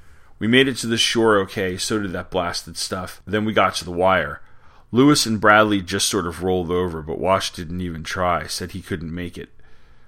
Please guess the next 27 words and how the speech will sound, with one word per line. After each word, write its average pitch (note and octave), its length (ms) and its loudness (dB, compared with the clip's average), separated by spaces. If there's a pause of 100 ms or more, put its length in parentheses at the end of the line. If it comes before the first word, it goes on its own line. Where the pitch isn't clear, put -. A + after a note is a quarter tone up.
I F#2 80 -12
tried G#2 300 2
to F#2 80 -8
convince F#2+ 420 -6
him, E2+ 220 -10 (240)
but F2+ 80 -8
he F2+ 80 -10
could, F2 280 -8 (240)
he, F#2+ 80 -8
but E2+ 140 -6
he E2+ 80 -8
just G2+ 300 -4
couldn't E2+ 260 -8
do F2+ 140 -2
it. - 160 -8 (1200)
Then G#2 240 -2
Mister - 200 -8
Charles E2+ 400 -2
put F#2+ 200 -4
us, F2+ 200 -8 (100)
put G2 160 -6
in E2+ 120 -6
his G2 220 -6
two F2 180 -8
cents, D#2+ 480 -8 (260)
and F2+ 100 -8
f-, - 260 -14